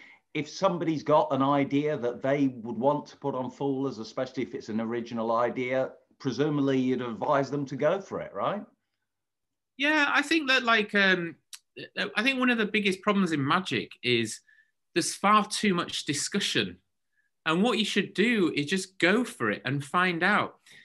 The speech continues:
Speaker 2: You know, we, I, I think the whole lecture industry exists because everyone's a bit frightened,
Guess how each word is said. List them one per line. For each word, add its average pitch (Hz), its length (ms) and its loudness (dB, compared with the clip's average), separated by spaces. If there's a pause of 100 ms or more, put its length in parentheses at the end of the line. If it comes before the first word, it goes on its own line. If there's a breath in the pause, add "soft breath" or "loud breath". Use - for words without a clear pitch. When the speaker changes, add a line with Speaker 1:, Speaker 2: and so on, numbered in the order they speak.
(120 loud breath)
Speaker 2:
You 180 100 4
know, 208 240 6
we, 180 420 0 (160)
I, 160 200 -4
I 180 60 0
think 247 220 0
the 185 80 2
whole 175 480 0
lecture 139 720 0 (140)
industry 117 560 0
exists 101 500 -4
because 143 240 -4
everyone's 180 300 2
a 147 40 0
bit - 200 -2
frightened, 160 580 -4